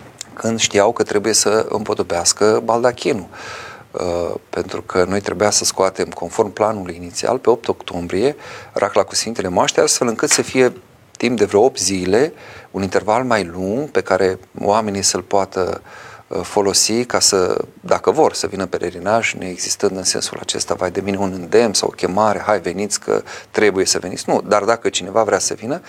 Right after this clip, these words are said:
să poată să aleagă din zilele acestea o zi, astfel încât să nu există o concentrare mare de mulțime. Iată încă o dovadă că eram conștienți și suntem conștienți de situația în care ne aflăm cu toții. Uh, și au venit săracii să împodobească,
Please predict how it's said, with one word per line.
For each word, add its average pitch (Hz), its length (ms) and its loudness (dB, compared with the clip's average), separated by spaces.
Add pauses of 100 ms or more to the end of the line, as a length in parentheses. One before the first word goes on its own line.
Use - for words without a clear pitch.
(280)
să - 140 -2
poată 160 240 2
să 135 140 4
aleagă 113 500 2 (400)
din 95 260 -6
zilele 107 300 4
acestea 98 720 2
o - 320 -4
zi, 92 300 0
astfel 123 300 2
încât 107 220 0
să - 100 2
nu 113 60 0
există 120 200 0
o - 40 4
concentrare 107 600 2
mare 110 280 4
de 104 100 2
mulțime. 104 380 0
Iată 95 160 -2
încă 101 160 -4
o 98 40 -2
dovadă 104 340 0
că - 260 -2
eram 107 280 -2
conștienți 107 460 -2
și - 60 -2
suntem 131 360 2
conștienți - 420 -2
de - 60 -8
situația - 380 2
în - 40 -16
care - 180 -4
ne - 60 -8
aflăm - 240 -4
cu - 100 -6
toții. - 360 4 (720)
Uh, 98 460 4
și - 200 4
au 131 120 6
venit 131 360 -4
săracii 117 440 0
să - 180 2
împodobească, 110 1000 0